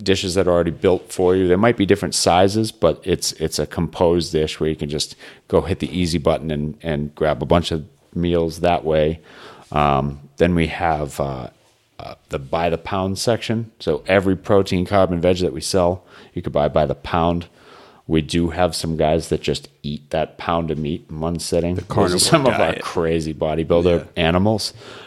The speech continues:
Speaker 1: Uh, but then also the people that are, uh, training to step on stage for bodybuilding competitions, and they're measuring their food to the gram. Um, so that, you know,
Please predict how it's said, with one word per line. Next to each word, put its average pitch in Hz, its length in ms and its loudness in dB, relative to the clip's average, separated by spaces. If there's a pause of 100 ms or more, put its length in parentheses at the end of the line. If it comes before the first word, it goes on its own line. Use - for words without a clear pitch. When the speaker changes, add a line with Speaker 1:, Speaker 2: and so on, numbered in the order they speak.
(120)
Speaker 1:
Uh, 78 280 4
but 76 200 -2
then 95 160 4
also 92 280 2
the 85 120 2
people 95 400 -2
that 82 200 4
are, 71 400 2
uh, 67 240 -2
training 82 420 -2
to 71 60 -8
step - 240 -4
on 71 140 -4
stage 78 400 -2
for - 140 -16
bodybuilding 76 480 -2
competitions, 80 720 -8
and 71 100 -8
they're 82 120 -6
measuring 80 360 -6
their 73 160 -4
food 82 300 -2
to 80 80 -2
the 58 140 -4
gram. 85 560 0 (720)
Um, 69 440 0 (200)
so - 220 -2
that, 71 220 -8
you 82 80 -2
know, 65 220 -4